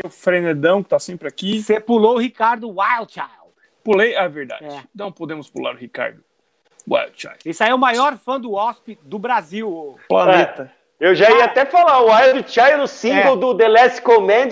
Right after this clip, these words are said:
Speaker 3: que mais fez sucesso, né?
Speaker 2: É, eu, eu, eu, quando eu fui tocar com o Wasp em dezembro do ano passado, aí no Brasil, a gente ensaiou, né? Daí a gente foi fazer show no México, em al-, alguns outros lugares, aí ficou uma palheta, quando eu tava acabando de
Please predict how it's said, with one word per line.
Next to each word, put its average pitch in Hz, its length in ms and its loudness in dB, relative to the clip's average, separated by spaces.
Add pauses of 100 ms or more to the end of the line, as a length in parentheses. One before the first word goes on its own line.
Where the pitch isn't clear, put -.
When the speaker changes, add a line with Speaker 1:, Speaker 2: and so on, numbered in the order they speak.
Speaker 3:
que 247 80 -8
mais 247 260 0
fez 277 200 -4
sucesso, 208 640 0
né? 170 260 -4
Speaker 2:
É, 196 320 2
eu, 208 280 2 (120)
eu, 214 300 2 (240)
eu, 196 580 -2 (120)
quando 208 180 -6
eu 214 100 -6
fui 220 220 -16
tocar 208 460 -6
com 214 260 -10
o 190 160 -10
Wasp 196 380 -8
em 170 240 -16
dezembro 175 420 -12
do 165 100 -18
ano 175 120 -16
passado, 170 600 -8 (460)
aí 160 140 -8
no 180 80 -12
Brasil, 170 560 -10 (260)
a 156 80 -14
gente 202 300 -8
ensaiou, 202 580 -4
né? 196 180 -10
Daí 170 140 -12
a 180 40 -10
gente 190 120 -12
foi 196 140 -14
fazer 185 240 -14
show 196 240 -14
no 190 80 -12
México, 175 1120 -10 (340)
em 156 40 -14
al-, 170 260 -10
alguns 180 340 -8
outros - 320 -14 (180)
lugares, 170 540 -4
aí 190 160 -4
ficou 208 300 -8
uma 208 120 0
palheta, 208 540 -8
quando 175 160 -20
eu 160 40 -20
tava 175 200 -14
acabando 170 400 -14
de 156 260 -12